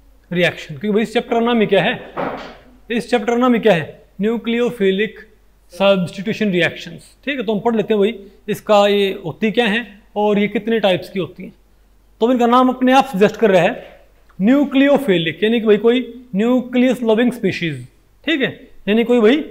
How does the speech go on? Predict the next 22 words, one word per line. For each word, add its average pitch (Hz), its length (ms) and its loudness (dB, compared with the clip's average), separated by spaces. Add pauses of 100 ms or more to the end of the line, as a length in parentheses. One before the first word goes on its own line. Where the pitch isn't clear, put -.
(280)
कोई 226 160 4
न्यूट्रल 254 520 4 (560)
या 269 260 4
नेगेटिवली 247 680 2
चार्ज्ड 247 500 4 (880)
स्पीशीज 233 400 0
भाई। 233 220 2 (360)
ठीक 294 200 -2
है, 175 240 -4 (540)
इसको 214 160 -6
हम 240 60 -2
क्या 240 120 4
बोलते 247 120 6
हैं? 226 80 2
न्यूक्लियोफाइल। 254 460 4 (920)
तो 233 60 0
अगर 262 300 6
किसी 277 560 0 (400)
ऑर्गेनिक 254 420 6
सब्सट्रेट 220 580 -2
के 196 80 0
अंदर 165 300 -2